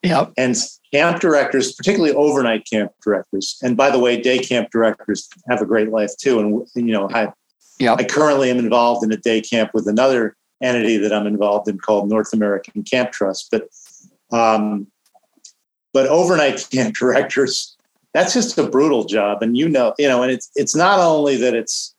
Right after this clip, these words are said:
Speaker 2: it's on very little sleep, but it's also very stressful. You know, you have a great amount of responsibility. And,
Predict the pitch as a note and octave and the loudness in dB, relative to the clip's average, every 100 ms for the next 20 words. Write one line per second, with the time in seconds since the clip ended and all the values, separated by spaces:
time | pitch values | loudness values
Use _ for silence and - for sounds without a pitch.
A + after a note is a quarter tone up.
0 | - B2 C3 B2 A#2+ A2 A#2+ A#2 A2+ G#2+ | -6 -2 0 2 2 2 2 2 0 -2
1 | - - F3+ E3+ B2+ A#2 B2+ C3 C#3 - | -2 0 0 0 0 0 2 2 2 2
2 | B2 A#2 A2+ B2 B2+ B2+ - - E3 - | 0 0 0 0 0 -2 -4 -2 -2 -2
3 | A2 G2+ G2+ G#2 G#2+ A#2 - - B2+ D#3+ | -2 -2 0 -2 -2 -2 -6 -2 0 0
4 | G3 - A2+ - A#2+ B2+ A#2+ G#2+ - B2+ | -4 -16 -14 -4 0 2 0 -2 0 0
5 | A#2+ A#2+ G#2+ C3 C#3 D#3 B2 A2 | 0 0 0 0 2 2 0 -2